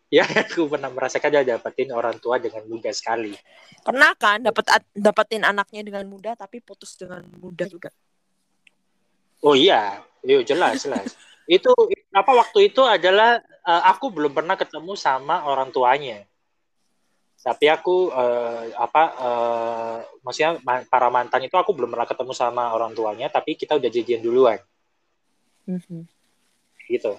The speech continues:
Speaker 1: Nah, tapi itu pun juga, eh, ses-, apa, bukan intensiku untuk mendekati dia, mendekati mereka. Tapi, eh, secara nggak sengaja, itu, eh, akhirnya terjalinlah,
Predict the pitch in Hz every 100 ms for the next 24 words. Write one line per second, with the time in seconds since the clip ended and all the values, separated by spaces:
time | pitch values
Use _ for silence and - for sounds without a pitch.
0 | _ _ _ _ 139 131 117 151 185 226
1 | 233 - 330 190 147 156 143 - 151 143
2 | 143 139 131 165 - - 151 226 156 139
3 | 151 143 147 151 151 147 - 196 190 160
4 | 131 123 123 - 139 151 190 110 - _
5 | _ _ _ _ 127 123 123 139 131 135
6 | - 110 98 - 117 - 180 196 - -
7 | 127 123 - - 131 127 123 120 - 127
8 | 120 170 139 120 113 156 _ _ _ _
9 | _ _ _ _ - 135 196 196 190 -
10 | 135 131 127 - 135 175 175 135 131 120
11 | 123 131 160 170